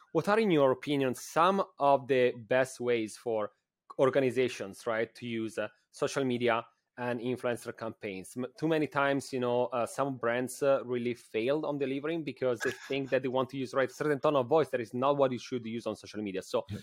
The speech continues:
Speaker 1: in your opinion, what works and what doesn't?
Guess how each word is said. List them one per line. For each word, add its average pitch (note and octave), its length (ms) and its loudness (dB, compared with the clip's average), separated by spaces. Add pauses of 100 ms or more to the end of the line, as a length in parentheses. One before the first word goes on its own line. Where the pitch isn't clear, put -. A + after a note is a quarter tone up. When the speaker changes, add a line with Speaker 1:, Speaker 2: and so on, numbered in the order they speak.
(120)
Speaker 1:
in C#3 100 -2
your F3 160 6
opinion, C3 500 -2
what C#3 240 6
works C3+ 400 2
and A#2+ 120 -2
what G#2 200 -2
doesn't? D#2+ 460 -10